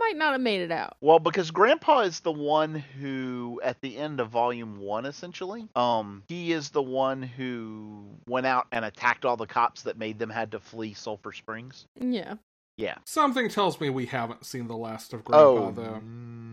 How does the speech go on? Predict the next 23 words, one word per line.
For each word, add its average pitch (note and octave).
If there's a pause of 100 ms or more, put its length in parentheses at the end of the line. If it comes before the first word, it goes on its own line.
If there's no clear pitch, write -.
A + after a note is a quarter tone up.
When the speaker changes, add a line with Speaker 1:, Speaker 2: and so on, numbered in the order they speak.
(140)
Speaker 2:
no. D#2 (240)
Speaker 3:
Only C#4+
the G#3
good C3
die A#2
young. G#2
Admittedly, G3+
Speaker 2:
Well G3+
Speaker 3:
young B3+
is G#3
probably F3+
not D3+
the D3
adjective C3+
for E3+
him G#3
at G3
this G#3
point. A3 (100)
Speaker 1:
Oh, C4+
no, G3
Speaker 2:
Yeah. F#3+ (160)
Speaker 1:
no. F3